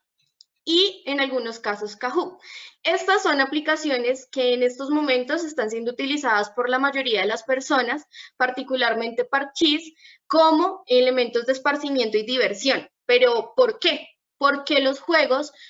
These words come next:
y por qué estamos utilizando aplicaciones que existían hace mucho tiempo, pero hoy en día están siendo furor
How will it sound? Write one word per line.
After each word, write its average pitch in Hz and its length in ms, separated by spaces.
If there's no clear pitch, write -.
y 277 200
por 277 240
qué 302 100
estamos 294 400
utilizando 302 560
aplicaciones 254 720
que 254 100
existían 277 720
hace 339 180
mucho 349 380
tiempo, 302 420
pero 269 220
hoy 233 180
en 247 80
día 277 220
están 269 240
siendo 233 260
furor 269 560